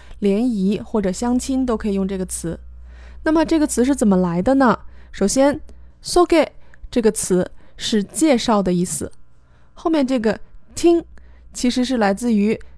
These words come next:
meeting 这个英文单词的后面那一个音。这种组合的词呢，在韩语里面其实还是蛮常见的，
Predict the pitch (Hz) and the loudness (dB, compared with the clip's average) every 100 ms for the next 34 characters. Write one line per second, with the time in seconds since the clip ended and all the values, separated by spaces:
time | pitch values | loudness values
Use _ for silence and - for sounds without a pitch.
0 | - - 277 330 - 226 170 - - - | -18 -4 0 2 2 0 0 -6 -20 -10
1 | - 196 180 - - 269 269 220 226 233 | -6 -2 -2 -2 -2 2 4 4 4 2
2 | - 156 110 - - - 196 - - 349 | 0 -4 -4 -6 -8 -2 -2 -2 -4 0
3 | 285 214 196 180 196 190 196 - - - | 2 4 2 2 0 2 0 -2 -16 -18
4 | - - - 359 302 294 - 208 196 196 | -20 -18 0 2 4 2 2 2 2 2
5 | 262 - 202 196 208 240 214 208 208 226 | 2 0 2 4 4 2 0 2 2 4
6 | 202 170 180 202 220 208 202 226 185 190 | 2 2 0 -2 -2 -2 0 0 0 0
7 | 180 190 262 190 | 2 4 6 4